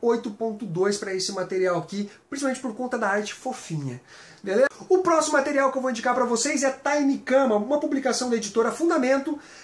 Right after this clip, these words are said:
Esse aqui é o primeiro volume, uma viagem eletrizante. É meio que um quadrinho, um livro ilustrado.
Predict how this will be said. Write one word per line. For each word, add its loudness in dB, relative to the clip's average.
Esse 6
aqui -2
é 2
o 2
primeiro 2
volume, 0
uma 4
viagem 2
eletrizante. 2
É 0
meio 2
que 2
um 0
quadrinho, 2
um 2
livro 2
ilustrado. 0